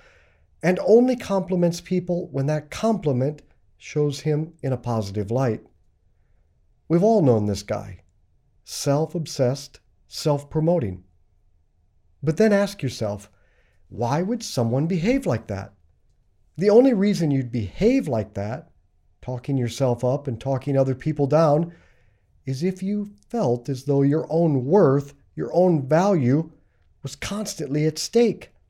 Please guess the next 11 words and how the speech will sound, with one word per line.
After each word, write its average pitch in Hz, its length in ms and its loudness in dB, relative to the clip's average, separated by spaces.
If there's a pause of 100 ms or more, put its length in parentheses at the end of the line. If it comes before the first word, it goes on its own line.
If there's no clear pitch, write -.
(440)
constantly 143 800 -2
at 139 200 -8
risk, 180 500 -4 (520)
constantly 160 760 -6 (300)
needing 156 340 2
to 110 60 -2
be 113 120 -4
justified. 113 720 -4 (560)
In 156 100 0
other 180 200 6
words, 160 420 4